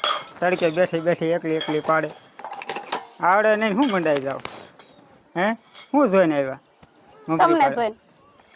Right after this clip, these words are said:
Speaker 1: મને જોઈને?
Speaker 2: હા.
Speaker 1: આવું છે, આવડે નહીં કાંઈ ને એમ કે મારે મ-, હું પાડું? સોરી. હા, મમરી પાડી.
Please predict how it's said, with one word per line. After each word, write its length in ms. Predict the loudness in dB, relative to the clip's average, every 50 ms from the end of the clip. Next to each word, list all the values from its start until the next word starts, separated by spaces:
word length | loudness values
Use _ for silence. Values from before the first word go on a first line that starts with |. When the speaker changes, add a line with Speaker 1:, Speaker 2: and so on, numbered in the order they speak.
| _ -20 _ _ -2 0 0 0 -2 -4 -4
Speaker 1:
મને 260 | -4 -2 0 2 2 4
જોઈને? 240 | 4 4 2 2 -2 -8 -10 -8
Speaker 2:
હા. 260 | -2 2 2 2 2 0 -2 -8 -10 -10 -14 -14 -8 -8 -8 -8 -8 -10 -12 -8 -8 -8 -8 -8 -12 -10 -4 -2
Speaker 1:
આવું 260 | 0 2 2 0 0
છે, 140 | 0 0 2
આવડે 420 | 2 4 4 2 2 0 0 -2
નહીં 180 | -2 -4 -4 -2
કાંઈ 600 | 0 0 2 2 2 2 2 2 2 0 0 -2
ને 100 | -4 -4 -4 -4
એમ 140 | -6 -8
કે 140 | -4 -4 -4
મારે 260 | -2 -2 -4 -4 -4
મ-, 420 | -4 -6 -6 -6 -8 -8 -8 -10 -10 -12 -20 -20 _ _ _ _ -20 _ -20 -14 -12
હું 100 | -10 -4
પાડું? 340 | -2 -2 -2 -2 -6 -8 -10 -10
સોરી. 280 | -8 -8 -8 -8 -10 -14 -14 -18 -20 -20 -20 -20 -20 -18 -16
હા, 260 | -14 -14 -14 -14 -8 -6 -6 -6 -6 -8 -12 -16 -18 -10 -4
મમરી 320 | -4 0 2 4 2 2
પાડી. 400 | 2 2 -2 -2 -2 -8 -18 -18